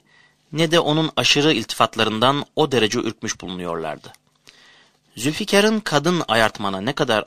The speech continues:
açmazları varsa bu iki güzel yaratığa karşı uygulamış, fakat her nedense bir talihsizlik yüzünden başarı elde edememişti.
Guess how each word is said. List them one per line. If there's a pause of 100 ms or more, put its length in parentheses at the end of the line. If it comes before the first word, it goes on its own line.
(300)
açmazları
varsa
bu
iki
güzel
yaratığa
karşı
uygulamış, (200)
fakat
her
nedense
bir
talihsizlik
yüzünden
başarı
elde
edememişti.